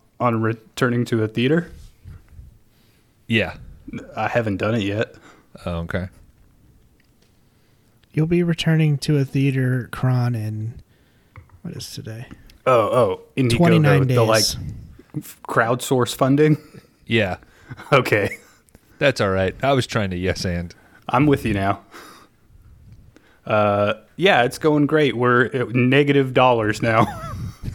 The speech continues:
Speaker 1: We started at zero, and somehow we're eight K in the hole.
Speaker 2: Oh, okay. Well, that's 'cause you've had it up for so long without making anything. You owe
Speaker 1: Yeah.
Speaker 2: Indiegogo.
Speaker 1: <laughs> I
Speaker 2: Yeah.
Speaker 1: guess. I mean,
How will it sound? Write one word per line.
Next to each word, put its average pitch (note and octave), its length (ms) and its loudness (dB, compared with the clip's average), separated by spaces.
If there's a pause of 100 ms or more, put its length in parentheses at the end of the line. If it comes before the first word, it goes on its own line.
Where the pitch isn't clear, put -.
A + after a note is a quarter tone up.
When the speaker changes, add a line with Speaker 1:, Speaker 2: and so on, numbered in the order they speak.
(1500)
Speaker 1:
We C3 100 0
started C#3+ 400 4
at B2 80 0
zero, A#2+ 440 2
and A#2 120 0
somehow A#2+ 400 0
we're A2 400 0 (340)
eight A#2+ 240 -2
K A#2 280 0
in A2+ 100 0
the A2 60 0
hole. A2+ 360 -2 (520)
Speaker 2:
Oh, G2 160 -2
okay. F2+ 240 -8 (100)
Well, A#2 140 2
that's A2 180 0
'cause A2+ 160 -2
you've G2 200 -6
had G2 180 -2
it F2+ 80 -2
up F#2+ 180 0
for - 80 -4
so G2+ 200 -2
long G2 260 2
without F#2 200 -2
making F#2 280 -2
anything. F#2+ 400 -4
You F2 180 -2
owe F2+ 140 0
Speaker 1:
Yeah. G2 240 0
Speaker 2:
Indiegogo. F#2 560 -2
Speaker 1:
<laughs> - 180 -6
I C3 60 2
Speaker 2:
Yeah. C3+ 100 -2
Speaker 1:
guess. A2 480 0
I G2+ 120 0
mean, G#2+ 260 -2